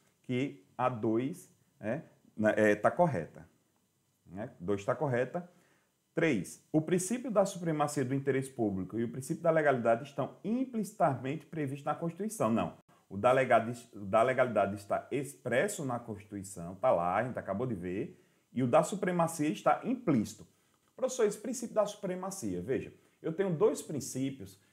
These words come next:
que são considerados de bases do direito administrativo.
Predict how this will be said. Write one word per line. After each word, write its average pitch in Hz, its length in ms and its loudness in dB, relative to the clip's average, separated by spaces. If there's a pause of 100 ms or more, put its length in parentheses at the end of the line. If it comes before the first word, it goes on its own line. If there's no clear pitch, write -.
que 151 120 -4
são 156 180 0
considerados 139 640 0
de 131 120 -4
bases 139 540 2
do 139 120 -4
direito 131 340 -2
administrativo. 127 720 -4